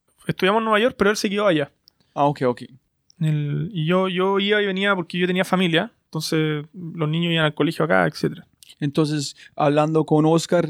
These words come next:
Speaker 2: y digo, "Necesito plata, nadie quiere invertir, nadie cree en este", entonces dices, "De una, aquí es veinte millones".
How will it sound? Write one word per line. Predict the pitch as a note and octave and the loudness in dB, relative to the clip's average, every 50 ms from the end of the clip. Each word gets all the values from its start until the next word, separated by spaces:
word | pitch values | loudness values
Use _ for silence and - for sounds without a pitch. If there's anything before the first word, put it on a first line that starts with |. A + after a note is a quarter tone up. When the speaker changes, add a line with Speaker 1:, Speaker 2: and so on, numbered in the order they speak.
| - _ - | -6 _ -8
Speaker 2:
y | - D3 | -6 -2
digo, | C#3 C#3+ C#3 | 0 0 2
"Necesito | C#3+ C#3 C3+ C#3+ C#3 A#2 | 0 0 0 0 -2 0
plata, | - D#3 D#3+ D#3+ D#3 - D#3+ | 2 2 0 2 2 2 0
nadie | C#3+ C#3 C#3+ D3 D3 D3 C3+ | 2 2 2 2 0 0 -2
quiere | - - D3+ C#3+ D3 | -2 -2 -2 0 0
invertir, | C#3+ C#3 C#3 C3+ C#3+ F3 D#3+ D3+ | 0 0 -2 -2 -2 -2 -2 0
nadie | D3 C#3+ C#3 C3+ | 0 -2 -2 -4
cree | - D3 C#3 C3+ C#3 | -2 -2 -2 0 0
en | D3 | -2
este", | D#3 - - | -2 -2 -2
entonces | D3+ C#3 - C#3+ C#3 C3+ C3+ | -4 -2 -2 -4 -4 -4 -4
dices, | D3 C3+ | -4 0
"De | B2+ C#3 | 2 2
una, | C#3+ C#3+ C#3 C3 | 2 2 0 -2
aquí | B2+ - C#3 | -2 -2 -2
es | C3+ A#2+ B2 | -2 0 0
veinte | C3+ C3 B2+ C3 B2+ | 0 -2 0 0 -2
millones". | C3 A#2+ A2 G#2 - A2+ | -2 -2 -2 -4 -8 -10